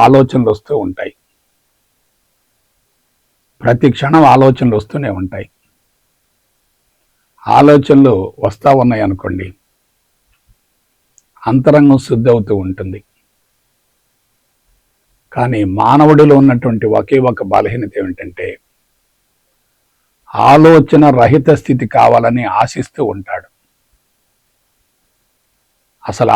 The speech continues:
ఆలోచనలే ఉండకూడదు అనుకుంటాడు. ఆత్మస్థితిని అందుకోవాలనుకుంటాడు. అదే పరిపూర్ణమైనటువంటి స్థితి అనుకుంటాడు. ఆ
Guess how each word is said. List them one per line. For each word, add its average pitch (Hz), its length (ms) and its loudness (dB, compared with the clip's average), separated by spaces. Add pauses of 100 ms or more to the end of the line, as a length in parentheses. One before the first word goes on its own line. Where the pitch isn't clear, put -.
ఆలోచనలే 151 520 4 (100)
ఉండకూడదు 127 460 2
అనుకుంటాడు. 95 560 -8 (1900)
ఆత్మస్థితిని 135 960 0
అందుకోవాలనుకుంటాడు. 101 1080 -2 (1400)
అదే 135 220 2 (140)
పరిపూర్ణమైనటువంటి 120 1120 -2
స్థితి 120 300 -10
అనుకుంటాడు. 95 580 -10 (1900)
ఆ - 20 2